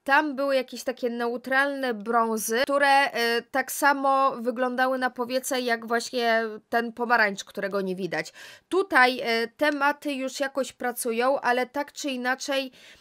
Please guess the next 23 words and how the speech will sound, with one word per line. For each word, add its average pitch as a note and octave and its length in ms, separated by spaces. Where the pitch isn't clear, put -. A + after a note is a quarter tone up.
mm, A3 460
cała D#4 440
pigmentacja B3+ 920
tej B3 220
palety B3 720
jest B3+ 600
bardzo, A#3 680
bardzo G#3 760
średnia. G3 680
Oczywiście C#4+ 840
można C4+ 580
z A#3 140
nią A#3+ 260
cokolwiek A3+ 640
tutaj G#3 320
podziałać. G3+ 760
Może D4+ 400
jakby C#4+ 340
się D4 160
nałożyło C4+ 680
jakąś B3 520
bazę A#3+ 380
podbijającą A3+ 1120